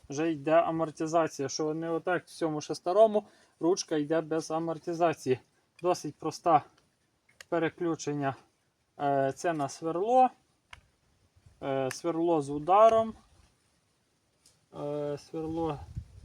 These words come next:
ще якийсь режим і удар. Це, певно, для лопат. Ось, і для удару. Переключається так досить добре,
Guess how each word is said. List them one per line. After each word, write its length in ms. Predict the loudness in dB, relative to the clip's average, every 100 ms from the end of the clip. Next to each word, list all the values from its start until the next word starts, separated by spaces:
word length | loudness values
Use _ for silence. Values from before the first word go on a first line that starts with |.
| -14 -14 -14 -10 -10 -10 -4 -4 -4 0 2 2
ще 100 | 0
якийсь 440 | -2 -2 -2 -2 -4
режим 360 | -4 -6 -6 -6
і 240 | -2 -2
удар. 460 | -2 -2 -2 -4 -6 -18 -20 -14 -12 -10 -10 -10 -10
Це, 60 | -8 -4
певно, 220 | -4 -4
для 140 | -6
лопат. 380 | -6 -4 0 0 -2 -6 -4 -4 -6 -8 -10 -10 -6
Ось, 240 | 0 0
і 120 | 0
для 160 | -4 -2
удару. 540 | -2 -2 -2 -4 -6 -12 -14 -14 -18 -18 -14 -12 -12 -14 -16 -10
Переключається 760 | -8 -8 -8 -4 -4 -4 -6
так 200 | -8 -8
досить 360 | -6 -6 -4 -4
добре, 360 | -4 -2 -2